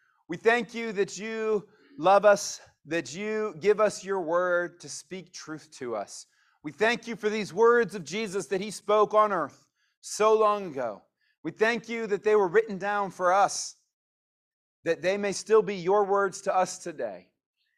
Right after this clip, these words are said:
We pray that as we reflect on them, you would speak to us by the power of your Holy Spirit.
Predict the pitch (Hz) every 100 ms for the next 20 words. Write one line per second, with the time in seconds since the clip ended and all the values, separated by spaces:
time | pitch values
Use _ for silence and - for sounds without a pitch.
0 | _ _ _ _ _ 123 202 220 208 214
1 | 175 208 202 - 254 247 226 208 190 180
2 | 202 196 - - 233 - 180 208 196 180
3 | - 208 202 196 190 196 - - 113 -